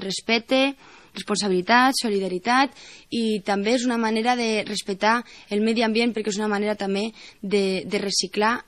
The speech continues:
aquests recursos, mm, educatius. Per tant, des d'ací vull animar a,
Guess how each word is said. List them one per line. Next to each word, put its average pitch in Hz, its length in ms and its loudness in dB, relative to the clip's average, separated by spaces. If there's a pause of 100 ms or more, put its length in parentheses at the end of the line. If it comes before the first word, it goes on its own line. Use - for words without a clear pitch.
(140)
aquests 226 640 -4 (100)
recursos, 196 720 -6 (600)
mm, 185 380 -2
educatius. 175 640 -6 (580)
Per 208 160 0
tant, 254 300 4 (180)
des 202 240 -4
d'ací 247 480 0
vull 208 720 0
animar 202 480 0
a, 190 400 -6